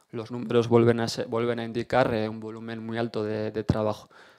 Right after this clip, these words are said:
Esta vez con cinco técnicos especializados en esta etapa,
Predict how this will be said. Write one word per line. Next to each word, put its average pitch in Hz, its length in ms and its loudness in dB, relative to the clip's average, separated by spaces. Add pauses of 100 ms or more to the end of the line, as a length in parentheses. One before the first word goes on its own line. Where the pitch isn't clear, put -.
(160)
Esta 120 240 2
vez 117 160 0
con 113 200 -4
cinco 123 340 -2
técnicos 117 460 -4
especializados 113 760 -2
en 117 80 -10
esta 113 220 -6
etapa, 139 440 4